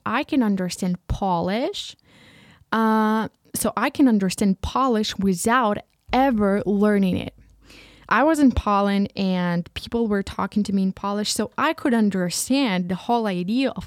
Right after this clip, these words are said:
what were they talking about. Slavic, the same. Slavic, the same. And Russians,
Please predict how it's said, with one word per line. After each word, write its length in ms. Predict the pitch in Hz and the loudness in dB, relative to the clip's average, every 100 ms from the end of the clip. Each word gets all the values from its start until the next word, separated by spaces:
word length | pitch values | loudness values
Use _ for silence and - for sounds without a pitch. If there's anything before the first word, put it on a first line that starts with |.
| - | -6
what 180 | 185 180 | -4 -2
were 160 | 180 | -4
they 200 | 180 175 | -4 -8
talking 500 | 175 - 247 - 185 | -8 -6 -6 -4 -6
about. 340 | 180 - - - - - - | -6 -8 -12 -20 -20 -20 -14
Slavic, 720 | - - 202 226 294 339 - | -10 -4 0 0 0 -4 -2
the 120 | 247 | -2
same. 460 | - 214 185 170 - _ - _ _ | 0 -2 -2 -4 -10 _ -20 _ _
Slavic, 600 | - 214 233 277 262 - | -12 -4 -2 -4 -8 -6
the 100 | 240 | -6
same. 420 | - 180 165 180 _ _ _ _ _ _ - - | -2 -4 -4 -8 _ _ _ _ _ _ -20 -4
And 200 | 233 214 | 0 2
Russians, 720 | 202 208 - 311 349 508 - | 2 0 0 -2 -2 -2 -6